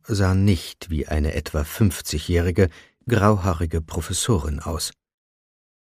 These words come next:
Es war aber nicht ihr Aussehen, welches Nicks Aufmerksamkeit auf sich zog,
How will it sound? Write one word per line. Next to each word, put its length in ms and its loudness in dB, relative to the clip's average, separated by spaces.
Es 200 2
war 160 6
aber 380 4
nicht 420 0
ihr 240 -2
Aussehen, 600 2
welches 400 0
Nicks 340 -2
Aufmerksamkeit 960 -2
auf 180 -4
sich 220 -6
zog, 280 2